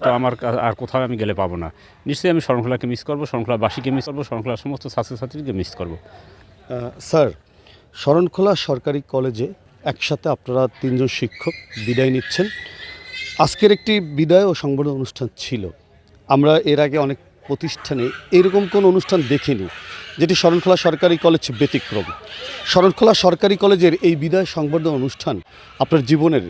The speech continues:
Speaker 2: একটি সেরা স্মৃতি হিসেবে থাকবে কিনা?
Speaker 1: নিশ্চয়ই, শরণখোলাবাসী, শরণখোলা কলেজ পরিবার, শরণখোলা কলেজের, উম, সমস্ত শিক্ষকবৃন্দ, শরণখোলা কলেজের অধ্যক্ষ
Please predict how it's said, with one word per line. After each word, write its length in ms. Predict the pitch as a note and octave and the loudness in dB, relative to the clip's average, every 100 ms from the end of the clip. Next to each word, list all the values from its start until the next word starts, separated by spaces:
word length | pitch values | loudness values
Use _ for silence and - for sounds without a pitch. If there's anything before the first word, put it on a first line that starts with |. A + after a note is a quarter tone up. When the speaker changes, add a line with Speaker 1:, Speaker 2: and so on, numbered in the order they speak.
| - | -10
Speaker 2:
একটি 160 | - D#3 | -6 -6
সেরা 600 | - - - D#3 A#2+ D2+ | -6 -6 0 2 2 0
স্মৃতি 300 | - E3 - | -2 -2 0
হিসেবে 220 | D#3+ E3 | -2 -2
থাকবে 280 | D3+ A#2 G#2 | -2 -4 -6
কিনা? 220 | G2 E2+ D2+ - - - - - - | -8 -12 -14 -20 -20 -20 -20 -20 -4
Speaker 1:
নিশ্চয়ই, 540 | C3 C3 E3+ A#2 B2 - - - | -2 -2 0 0 0 -6 -14 -6
শরণখোলাবাসী, 1000 | B2 B2+ C#3+ C3+ C3+ B2+ B2 - C#3 C#3 D3 - | -4 -2 -2 0 -2 2 0 0 -4 -6 -10 -6
শরণখোলা 320 | A#2+ B2 C#3 B2+ | -2 -2 -2 0
কলেজ 300 | C3 B2 - | 0 -2 -4
পরিবার, 380 | B2+ B2+ C3 C#3 - - - _ | -2 2 2 0 -6 -20 -20 _
শরণখোলা 400 | - A#2+ B2+ C3+ | -4 -2 0 -2
কলেজের, 400 | C#3 C3 B2+ C3 | -2 -2 -2 -2
উম, 360 | - - A#2 A2+ | -6 -10 -8 -6
সমস্ত 380 | - C3 - | -4 -4 -4
শিক্ষকবৃন্দ, 760 | C3+ C#3+ - C#3+ C3 C#3+ C#3 C#3 - - - - _ | -6 -6 -4 -4 0 0 0 0 -6 -20 -20 -20 _
শরণখোলা 440 | - A#2+ A#2+ C#3 | -2 -2 0 0
কলেজের 580 | B2+ C3+ C3 C3 - - | 0 0 0 -2 -6 -10
অধ্যক্ষ 480 | - A#2 G#2+ - | -4 -4 -2 -4